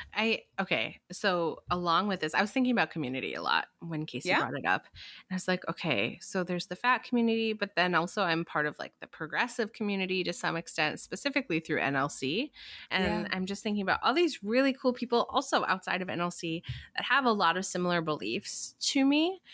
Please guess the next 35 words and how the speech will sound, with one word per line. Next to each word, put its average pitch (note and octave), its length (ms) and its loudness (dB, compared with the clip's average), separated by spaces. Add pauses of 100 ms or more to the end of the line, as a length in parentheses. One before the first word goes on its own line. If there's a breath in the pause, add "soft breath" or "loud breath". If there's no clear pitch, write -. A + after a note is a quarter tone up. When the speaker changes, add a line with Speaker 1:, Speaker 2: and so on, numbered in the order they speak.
(300 loud breath)
Speaker 1:
and F#3+ 240 4
how, F3 560 4 (100)
I E3+ 60 -4
mean, D#3+ 180 -2
we've D#3 120 -6
talked E3 220 0
about D3+ 200 -4
this - 260 -8
so D4 320 2
many E3+ 200 4
times, B2 340 0
but, - 140 -2
like, - 200 -4
anti-fat - 640 -4
bias B2 520 0 (380)
populates F2+ 460 -2
Speaker 2:
It's - 180 -12
in - 0 -
there - 520 2 (500)
Speaker 1:
profusely. C#3 340 2
Speaker 2:
real B3 320 2
quick. - 340 -2
Speaker 1:
Real D4+ 340 2
Speaker 2:
Mm-hmm. B3 100 4
Speaker 1:
quick. B3 260 6 (260)
And A#3+ 280 4
how C4+ 240 2
disappointed G3+ 880 -2
I C3+ 240 -2
am. C#3 460 -2 (120)
And, F#3 160 2
like, D#3+ 360 2 (240)
I F3+ 160 0
end B3 320 4
up G#3 260 2